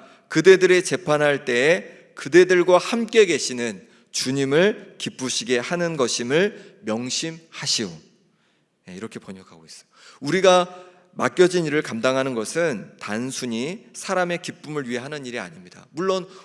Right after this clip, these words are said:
우리가 우리의 일을 열심히 해서 사람의 기쁨이 되기도 합니다. 하지만 사람의 기쁨을 위해서 하는 일은 아니라는 것이죠. 주님의 기쁨을 위하여 하는 것임을 우리는 잊지 말아야 한-, 하는 것입니다.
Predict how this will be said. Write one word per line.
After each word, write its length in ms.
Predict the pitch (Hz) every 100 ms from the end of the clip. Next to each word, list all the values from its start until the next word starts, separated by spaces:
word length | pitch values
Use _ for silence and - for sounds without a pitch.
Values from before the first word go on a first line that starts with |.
| -
우리가 340 | 139 170 165
우리의 360 | 139 139 156 143
일을 180 | 131 123
열심히 340 | 107 - 135
해서 200 | 123 127
사람의 360 | - 180 170 160
기쁨이 400 | - - 131 131
되기도 300 | 104 104 113
합니다. 400 | 120 101 87 82 _ - -
하지만 440 | - 185 196 185 113 -
사람의 440 | - - 214 214 208
기쁨을 440 | 190 - 165 156
위해서 280 | 123 117 131
하는 220 | 123 117
일은 200 | 107 120
아니라는 400 | 101 98 101 98
것이죠. 420 | 90 - - 92 _ _ _ _
주님의 440 | - 143 156 156
기쁨을 460 | 151 117 123 135 123
위하여 200 | 110 110
하는 220 | 147 160
것임을 600 | 135 104 110 131 151 95 - - _
우리는 300 | 110 113 110
잊지 240 | 120 - 156
말아야 360 | 95 104 101
한-, 160 | 107 107
하는 220 | 131 131
것입니다. 480 | 107 - 87 78 -